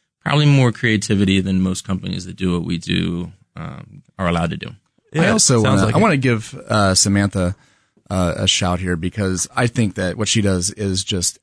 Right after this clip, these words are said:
Speaker 2: absolutely fantastic. I think she's incredibly talented. And like you said, right now she's, uh, traveling, uh, nationally for the Vans Warped Tour. Um, you can follow her on Instagram at Samstown U S A and check out her photography 'cause it's,
Speaker 1: Mm-hmm.
Speaker 2: it's really,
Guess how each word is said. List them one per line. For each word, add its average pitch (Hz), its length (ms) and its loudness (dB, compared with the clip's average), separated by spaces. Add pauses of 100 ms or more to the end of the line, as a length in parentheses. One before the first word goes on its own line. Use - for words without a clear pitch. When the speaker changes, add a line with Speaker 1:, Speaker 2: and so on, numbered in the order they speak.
Speaker 2:
absolutely 104 480 -2
fantastic. 95 540 -2
I 95 40 -6
think 95 140 -4
she's 104 180 -4
incredibly 98 460 -4
talented. 98 500 -2 (360)
And 127 100 2
like 117 100 2
you 113 60 -2
said, 107 200 2
right 101 120 2
now 95 120 2
she's, 101 360 0
uh, 90 280 -2 (180)
traveling, 95 520 0 (240)
uh, 101 220 0
nationally 101 420 -2
for 104 240 -8
the 90 260 -2
Vans 92 440 -2
Warped 95 260 -10
Tour. 90 320 -2 (460)
Um, 98 340 2
you 120 80 4
can 131 140 2
follow 104 300 0
her 98 300 0
on 92 280 0
Instagram 95 560 -2
at - 80 -6
Samstown 95 640 0
U 87 140 -4
S 82 180 -2
A 95 180 0
and 82 140 -6
check 92 200 -10
out 87 140 -8
her 87 100 -12
photography 90 640 -10
'cause 90 180 -12
it's, - 280 -6 (280)
Speaker 1:
Mm-hmm. 95 100 0
Speaker 2:
it's 120 140 2
really, 107 440 2